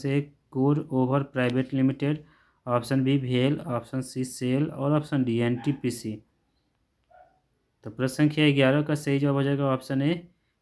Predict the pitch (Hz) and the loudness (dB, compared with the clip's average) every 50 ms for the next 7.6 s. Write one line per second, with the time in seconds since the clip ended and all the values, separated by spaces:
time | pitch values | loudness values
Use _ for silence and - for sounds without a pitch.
0 | _ _ _ _ _ - - 131 139 151 147 147 - - _ - 135 127 127 131 | _ _ _ _ _ -4 0 2 4 4 2 0 -4 -12 _ -4 -2 0 2 2
1 | 143 151 156 160 - 135 123 117 113 123 139 151 151 - 135 127 127 120 120 113 | 2 0 0 -2 -2 -2 -2 0 0 0 -2 -2 -2 -2 -2 -2 -2 -2 -2 -4
2 | 110 - 113 110 110 110 - _ _ _ _ _ _ _ _ _ _ _ _ _ | -6 -6 -8 -8 -8 -8 -12 _ _ _ _ _ _ _ _ _ _ _ _ _
3 | _ _ _ _ _ _ _ _ _ _ _ _ _ _ _ _ _ _ _ _ | _ _ _ _ _ _ _ _ _ _ _ _ _ _ _ _ _ _ _ _
4 | _ _ _ _ _ _ _ _ _ _ _ _ - 131 131 135 151 151 147 147 | _ _ _ _ _ _ _ _ _ _ _ _ -4 -4 -2 0 2 0 2 2
5 | 156 147 135 131 127 127 131 139 143 139 131 - - 131 120 117 123 123 127 127 | 0 0 4 4 6 6 6 6 4 2 2 0 -2 -4 -2 2 4 4 4 6
6 | 139 151 151 151 143 147 - - 147 143 - 143 135 139 139 135 131 127 - - | 6 6 6 6 4 2 0 -2 -2 0 0 0 0 0 0 0 -2 -6 -6 -4
7 | 135 127 123 123 123 127 123 120 117 123 139 | -2 -2 -2 0 2 4 4 4 2 0 -4